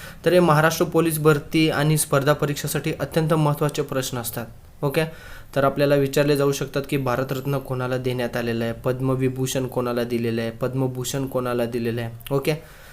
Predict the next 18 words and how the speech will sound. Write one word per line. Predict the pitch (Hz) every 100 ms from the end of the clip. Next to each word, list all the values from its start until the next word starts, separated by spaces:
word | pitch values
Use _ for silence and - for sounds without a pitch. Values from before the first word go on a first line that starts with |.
| - -
त्या | - 139
संबंधातच | 147 139 143 139 135 135 - - - -
म्हणजे | 131 135 135 131
लिस्ट | 127 131 -
आणलेलं | 127 123 123
आहे. | 123 135 - - - - - - - - -
चला | 143 143
तर | 143
आपण | 139 147 143
बघूया. | 139 143 123 98 - - - - - - - - - - -
तर | 156
मित्रांनो, | 170 170 175 175
महाराष्ट्र | 156 135 131 156 160 165
पोलीस | 160 147 147 151
भरती | 151 135 - 135 123 117 - -
आणि | 127 135 143 147 156 - -
स्पर्धा | - - 131 127
परीक्षेसाठी | 139 135 135 139 135 123 131